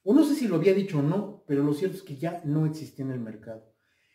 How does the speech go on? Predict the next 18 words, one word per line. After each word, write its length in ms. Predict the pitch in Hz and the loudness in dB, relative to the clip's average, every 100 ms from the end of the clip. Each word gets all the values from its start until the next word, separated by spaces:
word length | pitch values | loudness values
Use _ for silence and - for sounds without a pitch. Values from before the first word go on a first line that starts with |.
| _ 165 | _ -8
Entonces, 400 | 165 233 - - | -2 0 0 2
este 400 | 214 226 - 214 | 2 2 2 0
fue 220 | 208 196 | 6 8
una 340 | 196 196 196 - | 8 4 0 -6
segunda 920 | - - 165 160 147 180 202 196 175 | -16 -8 0 0 0 0 0 0 0
edición. 680 | 165 165 156 202 196 196 - _ _ _ _ _ _ _ _ _ _ _ _ _ _ _ _ _ | 0 -2 -6 -6 -6 -8 -12 _ _ _ _ _ _ _ _ _ _ _ _ _ _ _ _ _
Eh, 160 | 139 135 | -2 2
me 100 | 143 | 2
tuve 220 | 156 170 | 2 0
que 80 | 190 | -2
esperar 520 | - 165 165 160 - | -2 2 4 4 2
muchos 440 | 151 170 - 156 | 2 2 -2 -4
años 320 | 165 165 170 147 | -2 -2 -2 -6
hasta 280 | - 139 | -8 -10
poder 300 | - 127 147 | -4 2 4
obtener 460 | 156 151 127 127 135 | 2 -2 -6 -6 -4
el 140 | 131 120 | -4 -6
automóvil. 600 | 107 110 113 113 113 | -10 -12 -12 -12 -14